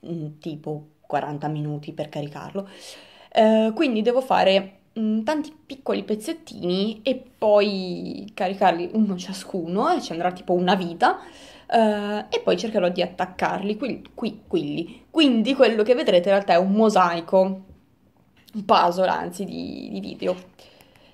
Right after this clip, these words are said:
Ehm, niente, vi faccio vedere cosa ho letto durante questo mese.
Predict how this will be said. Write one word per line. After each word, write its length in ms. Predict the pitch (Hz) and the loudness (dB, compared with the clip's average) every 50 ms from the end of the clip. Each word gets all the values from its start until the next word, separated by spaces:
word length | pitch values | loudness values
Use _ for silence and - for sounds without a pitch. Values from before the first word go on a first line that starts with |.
| _ _ _ _ | _ _ _ _
Ehm, 1080 | - 240 233 226 220 220 220 214 214 214 214 208 214 214 214 208 208 208 208 208 202 196 - _ _ _ _ _ _ _ _ _ _ _ _ | 0 0 2 2 2 0 0 -2 -2 -2 -4 -6 -8 -8 -8 -8 -8 -8 -8 -10 -10 -12 -16 _ _ _ _ _ _ _ _ _ _ _ _
niente, 360 | - 240 190 180 196 190 262 269 | -4 -2 -2 -2 -4 -6 -6 -6
vi 80 | 254 220 | -8 -8
faccio 240 | 196 196 190 - | -10 -10 -12 -10
vedere 340 | - 202 202 190 - - - - | -8 -4 -4 -4 -4 -4 -8 -12
cosa 340 | - - 233 233 226 247 233 | -14 -12 -10 -8 -6 -6 -4
ho 60 | 226 | -4
letto 920 | 208 - - - - _ - 220 214 202 185 175 175 175 175 190 190 190 - _ _ | -4 -4 -6 -8 -12 _ -6 -4 -4 -4 -4 -6 -6 -8 -8 -10 -12 -14 -16 _ _
durante 500 | - 220 202 196 - - - 196 196 208 | -14 -8 -6 -6 -6 -6 -8 -10 -12 -14
questo 280 | - - 208 - - 226 | -14 -14 -14 -14 -14 -16
mese. 300 | - - _ _ _ | -18 -18 _ _ _